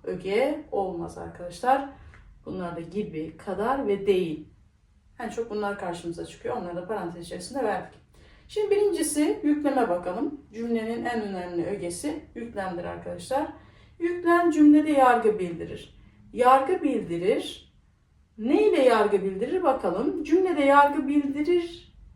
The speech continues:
mek ise ya çekimli fiil mi olur ya da ek fiil almış bir isim mi olur arkadaşlar? Yüklemsiz cümlemiz olmaz.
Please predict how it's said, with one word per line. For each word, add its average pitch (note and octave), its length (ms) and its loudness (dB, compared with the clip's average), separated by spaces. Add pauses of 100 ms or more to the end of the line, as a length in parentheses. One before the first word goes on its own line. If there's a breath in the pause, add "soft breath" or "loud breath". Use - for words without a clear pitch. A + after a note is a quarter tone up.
(200)
mek C#4+ 360 -2
ise A3 560 -4
ya D#4+ 200 -2
çekimli E4+ 520 2
fiil E4+ 340 4
mi E4 160 2
olur D#4 320 -2 (140)
ya D4+ 140 0
da - 100 2
ek C#4 220 -2
fiil C4+ 400 -2
almış C4 380 -2
bir C4 100 -6
isim G#3 400 -6
mi F3+ 100 -4
olur F3+ 220 -8
arkadaşlar? F3+ 580 -10 (720 soft breath)
Yüklemsiz C#4 720 0
cümlemiz B3 480 -2
olmaz. - 540 -2